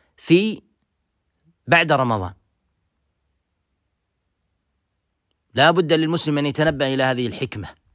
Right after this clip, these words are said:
وهذه الغاية. ثم قال: "وسن لمن شتم أن يقول إني صائم"، وهذا ما ورد فيه الحديث، إذا سبك أحدهم وأنت صائم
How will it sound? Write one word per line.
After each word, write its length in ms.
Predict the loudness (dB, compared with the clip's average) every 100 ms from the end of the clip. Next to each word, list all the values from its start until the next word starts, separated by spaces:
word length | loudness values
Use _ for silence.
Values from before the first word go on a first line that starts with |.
| _ _ _ _ -10
وهذه 400 | 0 0 0 -4
الغاية. 480 | -4 -6 -6 -10 _ _ _ _ _ _ _ _ _ _ _ _ _ _ _ _ _ _ -20 _ _ _ _ _ _ _ _ _
ثم 220 | 4 4
قال: 280 | 6 4 4
"وسن 400 | 2 2 2 4
لمن 500 | 4 4 4 2 0 -12 _ -10
شتم 540 | 4 4 4 2 2 2 -2 _ -4
أن 120 | -2
يقول 320 | -2 -2 -2
إني 260 | -2 -4 -4
صائم"، 320 | -4 -4 -2
وهذا 440 | 0 0 -2 -4 -8 _
ما 80 | -2
ورد 320 | 0 0 -4
فيه 220 | -4 -4
الحديث، 520 | -4 -8 -8 -6 -8 -14 _ _ _ _ _ _ _ -12
إذا 220 | -4 -4
سبك 720 | 0 0 0 -4 -2 -2 -4 -8 _ _ _ _ _
أحدهم 600 | 0 2 4 6 4 0 -8
وأنت 320 | -8 -6 -6
صائم 580 | -4 2 4 4 0 -2